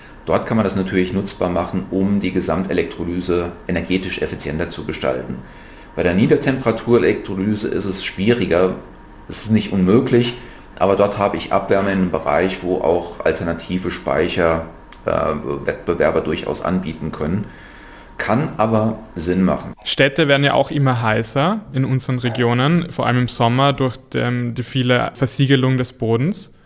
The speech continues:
Speaker 1: Mhm.
Speaker 2: Kann man auch im öffentlichen Raum mit diesen Blöcken einen Kühleffekt erzeugen oder ist das tatsächlich nur für Indoor gedacht?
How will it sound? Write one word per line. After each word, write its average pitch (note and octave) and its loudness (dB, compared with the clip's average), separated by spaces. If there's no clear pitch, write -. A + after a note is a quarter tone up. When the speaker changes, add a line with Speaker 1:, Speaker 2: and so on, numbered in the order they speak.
Speaker 1:
Mhm. - -10
Speaker 2:
Kann B2 2
man D3 2
auch C3 2
im C#3+ 0
öffentlichen C3 2
Raum B2+ 4
mit D3 -2
diesen E3+ -2
Blöcken F#3 2
einen D3+ 2
Kühleffekt E3+ 2
erzeugen D#3+ 2
oder C#3+ 6
ist D3 0
das C#3+ -2
tatsächlich C#3+ 2
nur C#3+ 4
für C#3 0
Indoor A#2+ 2
gedacht? A2+ -6